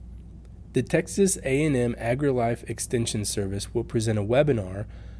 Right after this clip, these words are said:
The Prairie Project, Coupling Fire and Grazing, at noon on August fifth.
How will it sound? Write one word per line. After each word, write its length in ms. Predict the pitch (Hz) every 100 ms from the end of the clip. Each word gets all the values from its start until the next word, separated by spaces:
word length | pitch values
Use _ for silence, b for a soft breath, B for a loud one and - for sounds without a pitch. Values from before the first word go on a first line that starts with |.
| B
The 100 | 120
Prairie 360 | - 131 143 127
Project, 640 | - 95 92 95 - -
Coupling 420 | 135 - 135 120
Fire 360 | 110 117 117 120
and 120 | 104
Grazing, 520 | 98 113 104 95 98 B B B
at 160 | 113 -
noon 560 | 123 160 123 113 117 -
on 160 | 113
August 420 | 107 107 104 104 -
fifth. 340 | - 131